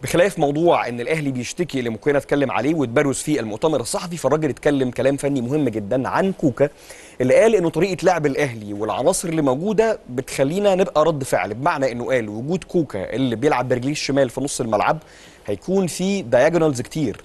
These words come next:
أو كرات قطرية كتير، بمعنى، وده كان السبب إن هو ذكر كوكا تحديدًا، إنه لعيب نص الملعب اللي بيلعب برجليه الشمال يقدر يلعب القطري كتير، غير لو واحد بيلعب برجليه اليمين وبيلعب على الدايرة شمال زي ديانج مثلًا.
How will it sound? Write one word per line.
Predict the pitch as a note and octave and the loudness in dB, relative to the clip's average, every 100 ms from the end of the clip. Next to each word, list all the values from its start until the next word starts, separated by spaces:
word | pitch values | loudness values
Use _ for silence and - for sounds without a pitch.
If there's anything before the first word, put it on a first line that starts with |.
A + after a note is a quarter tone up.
| - | -6
أو | G#2+ G2+ - - | -6 -6 -14 -2
كرات | C3 D#3+ | 0 0
قطرية | - C3 D3 | -2 0 2
كتير، | C3+ - A2+ F2+ | 2 0 -4 -2
بمعنى، | A2+ C#3+ E3 G3 - A2+ | -2 0 0 -4 -10 -2
وده | D#3 | 0
كان | F3+ D3+ | 2 0
السبب | - F3+ E3 | 0 -2 0
إن | C#3+ | 2
هو | E3 | 4
ذكر | D#3+ F3 D#3 | 2 0 -2
كوكا | C3+ D3+ | -2 -2
تحديدًا، | C3+ D3 F#2+ - - - - - - | -2 -4 -4 -10 -20 -20 -20 -20 -10
إنه | A2 | 0
لعيب | A2+ F3+ F#3+ | 2 4 2
نص | - | 0
الملعب | D#3 F3+ A2 | 2 2 2
اللي | G#2+ | -2
بيلعب | B2+ E3 | 2 2
برجليه | D3 C#3 | 2 0
الشمال | F#3 - D#3+ G#3 A3 - C#3+ | -2 2 2 2 0 -6 -4
يقدر | F3 D3 | 0 2
يلعب | D3+ F#3+ D#3 | 2 2 0
القطري | C3 G#3 - G#3 | -2 -2 -4 -6
كتير، | F#3+ D3+ G3+ C#3+ - - - | -6 -6 -4 -4 -6 -18 -12
غير | A#2 D#3+ F#3 | 0 4 4
لو | C#3 B2 | 4 2
واحد | E3+ - C#3+ | 2 0 0
بيلعب | F3+ D#3+ | 2 2
برجليه | C#3+ D#3+ | 2 0
اليمين | F3+ F#3 A#3+ A#3+ - - - _ - | 0 0 0 0 -6 -20 -20 _ -12
وبيلعب | G2 G#2+ G3+ G#3 G#3 D#3 | -4 4 4 6 2 2
على | B2+ C3 | 0 2
الدايرة | C3+ G#3+ G#3+ G#3+ | 4 4 4 0
شمال | - E3+ D#3+ A2 | -2 2 2 2
زي | C#3+ | 2
ديانج | E3+ F3+ C#3+ | 4 2 2
مثلًا. | D3 A2+ | 0 -4